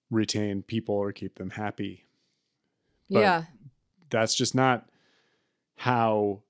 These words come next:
Speaker 1: executives seem to see the reality by and large. And, like, there are very few companies, like, there, there are so few companies that really work that way that the ones that even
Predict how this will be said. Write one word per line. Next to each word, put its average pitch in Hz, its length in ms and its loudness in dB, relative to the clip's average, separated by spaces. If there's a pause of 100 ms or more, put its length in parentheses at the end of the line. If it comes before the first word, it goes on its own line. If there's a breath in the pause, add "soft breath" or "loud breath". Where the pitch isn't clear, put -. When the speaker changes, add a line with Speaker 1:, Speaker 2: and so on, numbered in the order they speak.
Speaker 1:
executives 104 1000 -2
seem 107 360 -2
to 95 100 -8
see 110 240 -4
the 101 120 -4
reality 101 580 -4
by 95 260 -8
and 95 160 -10
large. 92 540 -12 (1080)
And, 107 80 -4
like, 101 180 -4
there 107 240 -2
are 104 60 -6
very 110 280 0
few 110 240 -4
companies, 104 460 -4
like, 139 160 2 (220 loud breath)
there, 156 180 10
there 156 200 8
are 147 60 6
so 170 280 6
few 165 260 2
companies 135 540 4
that 117 180 4
really 120 240 4
work 113 300 2
that 110 200 2
way 107 280 2
that 107 280 0 (1120)
the 127 140 6
ones 127 460 6
that 117 200 4
even 113 560 2